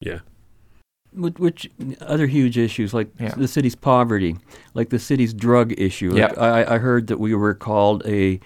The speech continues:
Speaker 2: a medium-sized city with a large city's drug problem.
Speaker 3: Uh, it's true.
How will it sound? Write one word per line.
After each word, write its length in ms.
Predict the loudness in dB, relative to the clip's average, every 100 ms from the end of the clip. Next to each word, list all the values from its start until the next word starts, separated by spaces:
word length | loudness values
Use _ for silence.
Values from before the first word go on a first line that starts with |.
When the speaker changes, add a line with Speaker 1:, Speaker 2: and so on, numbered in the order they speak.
| -16 -20 -20 -6
Speaker 2:
a 120 | 0
medium-sized 840 | 2 4 4 2 0 0 0 0
city 200 | -2 0
with 160 | 0 0
a 40 | 2
large 400 | 2 2 2 -2
city's 380 | -4 -2 -2
drug 320 | 0 0 0 0
problem. 540 | -2 -2 -4 -10 -12 _
Speaker 3:
Uh, 180 | -12 -12 -14
it's 160 | -10 -4
true. 260 | 2 2